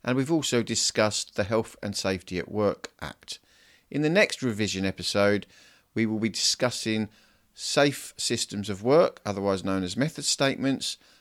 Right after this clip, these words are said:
permits to work, and risk assessments.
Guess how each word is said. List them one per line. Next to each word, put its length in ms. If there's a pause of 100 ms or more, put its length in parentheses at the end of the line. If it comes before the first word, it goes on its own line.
(140)
permits 420
to 140
work, 500 (300)
and 180
risk 340
assessments. 680